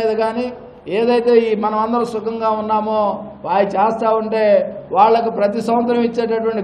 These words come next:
గ్లౌజులు కానీ, కనీసం వాళ్ళు వేసుకునే బట్టలు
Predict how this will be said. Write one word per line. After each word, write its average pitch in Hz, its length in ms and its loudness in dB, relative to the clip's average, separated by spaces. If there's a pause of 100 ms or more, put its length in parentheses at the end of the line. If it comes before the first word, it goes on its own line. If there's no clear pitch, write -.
గ్లౌజులు 220 480 2
కానీ, 220 200 -2 (760)
కనీసం 240 400 2 (100)
వాళ్ళు 226 220 4
వేసుకునే 226 480 2
బట్టలు 202 300 2